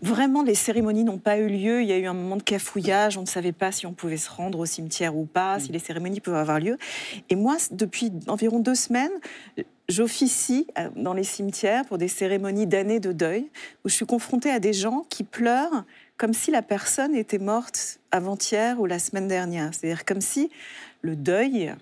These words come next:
Speaker 1: n'avait pas du tout commencé, comme si quelque chose avait été gelé parce que les gestes n'étaient pas là, parce que les mots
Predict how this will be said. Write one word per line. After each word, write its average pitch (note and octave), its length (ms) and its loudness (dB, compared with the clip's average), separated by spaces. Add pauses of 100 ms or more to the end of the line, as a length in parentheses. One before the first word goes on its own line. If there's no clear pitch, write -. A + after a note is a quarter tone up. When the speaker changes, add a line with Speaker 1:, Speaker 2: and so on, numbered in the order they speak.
(100)
Speaker 1:
n'avait D#3 240 -2
pas A3 200 0
du G3 160 -4
tout - 240 -6
commencé, E3 680 -4
comme E3 160 -10
si - 160 -6
quelque F#3+ 260 -2
chose C4 300 -2
avait F3+ 260 0
été F#3 240 0
gelé G#3+ 480 2 (380)
parce - 240 0
que C4+ 140 2
les A3 240 2
gestes G3+ 460 2
n'étaient C4+ 220 2
pas A#3+ 180 2
là, A#3+ 200 0 (320)
parce - 240 -2
que F#3+ 100 0
les F3 180 0
mots A3+ 360 0